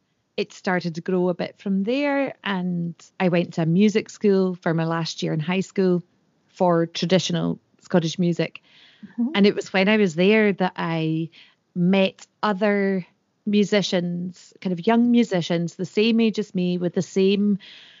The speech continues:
Speaker 1: upbringing, really steeped in music. And it was, it had gripped us, 'cause I think the age of fifteen or sixteen, if
Speaker 2: Uh-huh,
Speaker 1: you're
Speaker 2: uh-huh.
Speaker 1: interested in it, that is the perfect age to, to really grip you. And that this music school was available,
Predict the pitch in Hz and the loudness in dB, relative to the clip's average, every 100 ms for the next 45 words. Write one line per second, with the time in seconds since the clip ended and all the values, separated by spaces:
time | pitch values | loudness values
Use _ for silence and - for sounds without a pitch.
0 | _ _ _ _ - 226 - 208 220 202 | _ _ _ _ -6 -6 -4 0 2 4
1 | 196 180 202 202 196 - 214 - - 190 | 2 4 2 0 -4 -6 -6 -6 -4 0
2 | 185 185 196 185 165 - - 180 175 175 | 2 2 2 0 -4 -6 -12 -4 -2 -2
3 | - 170 - - 202 190 170 208 247 - | -2 -4 -4 -8 -2 -2 2 0 0 -2
4 | 208 - 190 190 - 254 247 269 240 220 | -4 -2 0 0 2 0 0 -4 0 2
5 | 233 208 214 - - - _ - 220 - | 2 2 -2 -2 -18 -20 _ -2 -2 0
6 | 233 208 208 - 180 - - 226 185 165 | 2 4 2 0 -4 -6 -2 0 2 0
7 | 165 - _ _ _ _ - 202 196 226 | -4 -8 _ _ _ _ -4 0 4 2
8 | - 220 196 226 - 208 208 - - 196 | 2 0 0 -2 0 0 -2 -4 -4 -2
9 | - 160 185 - 185 180 190 - 165 165 | -2 -4 -6 0 2 2 0 -4 -2 -2
10 | 165 - - 185 165 160 185 _ - 180 | -2 -8 -6 0 0 0 -4 _ -4 0
11 | 190 175 165 - 180 - - 156 165 - | 2 0 -2 0 0 -2 -6 -4 -4 -8
12 | - - - _ 175 175 160 185 - 196 | -18 -20 -20 _ 0 2 2 0 -2 -4
13 | 175 - - _ _ _ _ 185 202 220 | -4 -6 -20 _ _ _ _ 2 4 4
14 | 233 - - 196 170 160 170 160 190 196 | 0 -6 0 0 0 0 0 2 2 2
15 | 165 151 | 0 -2